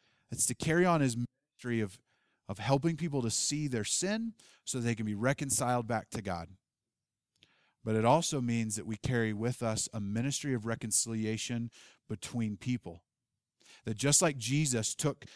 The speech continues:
the downtrodden and those who the society ignored, and he lifted them up. He lifted up women, he lifted up children,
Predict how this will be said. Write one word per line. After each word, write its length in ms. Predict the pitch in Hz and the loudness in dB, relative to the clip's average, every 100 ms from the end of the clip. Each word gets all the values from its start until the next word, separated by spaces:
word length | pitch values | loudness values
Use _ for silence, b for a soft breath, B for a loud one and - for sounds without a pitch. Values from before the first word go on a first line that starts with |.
| B | B
the 100 | 117 | -2
downtrodden 800 | 113 120 131 139 - 131 113 110 | 2 4 6 4 4 6 6 4
and 160 | 107 107 | 2 2
those 340 | 120 139 139 | 4 4 2
who 100 | 147 | -2
the 100 | 120 | -2
society 640 | 117 - - 131 127 127 117 | 0 2 2 4 6 6 2
ignored, 580 | 104 113 113 139 170 185 _ _ _ _ _ _ _ _ _ _ _ _ - | 2 0 2 2 0 -4 _ _ _ _ _ _ _ _ _ _ _ _ -2
and 80 | 123 | 2
he 80 | 117 | 4
lifted 340 | 120 - 131 | 4 2 0
them 140 | 120 | 0
up. 160 | 110 - _ _ _ _ _ _ _ b b b | -2 -4 _ _ _ _ _ _ _ b b b
He 100 | - | 4
lifted 260 | 123 123 131 | 4 6 2
up 120 | 110 | 0
women, 460 | 107 127 143 185 185 b b | 2 2 2 -2 -8 b b
he 80 | 110 | -2
lifted 260 | 110 - 107 | 0 0 -4
up 140 | 101 | -4
children, 560 | - 160 170 170 175 | -2 0 0 0 -2